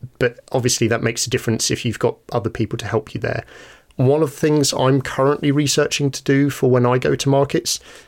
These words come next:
is I'm trying to work a way of building a light enough weight portable, uh,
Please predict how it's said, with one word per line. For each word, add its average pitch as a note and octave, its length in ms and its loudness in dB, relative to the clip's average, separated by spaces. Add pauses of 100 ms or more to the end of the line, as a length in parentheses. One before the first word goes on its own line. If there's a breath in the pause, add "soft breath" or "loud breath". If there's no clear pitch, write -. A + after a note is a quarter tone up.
(180 loud breath)
is B2 120 2
I'm A#2+ 280 4
trying C#3 460 2
to - 120 -2
work B2+ 220 2
a B2 40 4
way A#2+ 420 4
of A2+ 260 -4
building A#2+ 640 4 (160)
a A2+ 400 2 (540 soft breath)
light C3+ 420 4
enough C#3 320 0
weight B2+ 280 2 (360)
portable, A#2 880 2
uh, A2+ 360 2